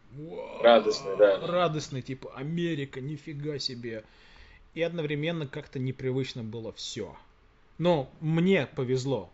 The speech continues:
Speaker 1: мне не надо было ничего работать,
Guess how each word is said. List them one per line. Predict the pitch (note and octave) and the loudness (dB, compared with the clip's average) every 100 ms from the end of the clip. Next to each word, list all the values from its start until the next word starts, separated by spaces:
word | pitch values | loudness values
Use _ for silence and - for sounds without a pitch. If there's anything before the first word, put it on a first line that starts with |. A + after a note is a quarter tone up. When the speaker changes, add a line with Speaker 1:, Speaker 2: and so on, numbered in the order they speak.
| - | -18
Speaker 1:
мне | B2+ C3+ D3+ | -6 -4 -2
не | D3+ | -2
надо | D#3 C#3+ | -2 -2
было | C#3 C3+ B2+ | -2 0 -2
ничего | B2 B2 - C#3 B2 A#2 | -2 -6 -4 -4 -2 -2
работать, | A#2+ C3 C#3 C#3 C3+ - - | -4 -4 -2 -2 -4 -10 -14